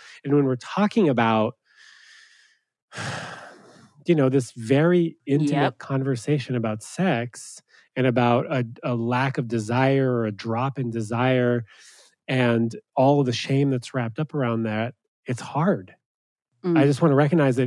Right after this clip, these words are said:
Speaker 1: it is hard. We don't have the tools to do this.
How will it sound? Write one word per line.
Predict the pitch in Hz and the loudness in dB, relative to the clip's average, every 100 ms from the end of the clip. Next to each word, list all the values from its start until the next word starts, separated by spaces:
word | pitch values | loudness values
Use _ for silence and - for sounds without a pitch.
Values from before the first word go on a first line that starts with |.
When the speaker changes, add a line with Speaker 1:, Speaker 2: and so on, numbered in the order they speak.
| 123 - | -2 -2
Speaker 1:
it | 147 | 0
is | 160 | 0
hard. | - 143 180 135 113 | -4 -2 0 0 0
We | |
don't | 117 110 123 151 165 _ _ _ - | -2 0 2 0 -2 _ _ _ -14
have | - 131 135 131 127 | -6 0 0 0 -4
the | 120 | -8
tools | 110 - 175 185 117 104 | -8 -6 0 0 0 -4
to | - | -8
do | 110 160 185 | -4 2 2
this. | 131 110 | 4 2